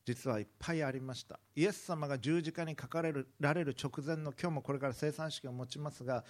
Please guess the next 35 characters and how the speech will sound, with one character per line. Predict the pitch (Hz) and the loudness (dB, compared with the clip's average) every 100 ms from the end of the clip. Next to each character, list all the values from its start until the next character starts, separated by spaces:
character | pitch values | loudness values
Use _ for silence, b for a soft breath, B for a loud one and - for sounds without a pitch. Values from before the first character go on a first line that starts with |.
| B B | B B
最 | - 277 254 | -4 -2 0
後 | 190 | 2
の | 135 | 0
晩 | 110 135 151 | 2 0 0
餐 | - 151 | -2 -2
の | 151 139 | -2 -2
席 | 170 - | -4 -4
で | 131 | -4
も、 | 131 123 - B B - | -2 -2 -4 B B 2
「俺 | 139 170 | 4 4
た | 170 135 | 2 -2
ち | |
の | 120 | -2
中 | 120 110 | -6 -6
で | 98 | -4
誰 | 117 156 | 0 0
が | 123 | 0
一 | - 117 | -4 -6
番 | 117 | -4
偉 | 107 117 | -2 -2
い | 107 | -2
だ | 98 | -6
ろ | 92 | -8
う」、 | - b b b b - | -12 b b b b 2
そ | 180 | 4
れ | 202 | 4
が | 196 | 2
彼 | 175 160 | 2 2
ら | 135 | 2
の | 113 104 | 0 -2
話 | 104 104 | -2 -2
題 | 110 104 | -2 -4
で | 104 | -6
し | - | -8
た。 | - | -10